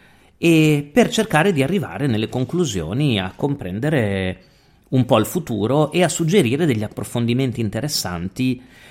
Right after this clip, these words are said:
su come sia cambiato anche il processo creativo del musicista all'interno dell'industria musicale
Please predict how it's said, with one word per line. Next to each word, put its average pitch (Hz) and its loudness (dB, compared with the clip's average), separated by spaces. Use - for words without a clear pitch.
su 170 0
come 208 2
sia 202 0
cambiato 165 0
anche 123 2
il 113 2
processo 123 -6
creativo 113 -2
del 113 2
musicista 113 -2
all'interno 107 -2
dell'industria 107 -4
musicale 92 -4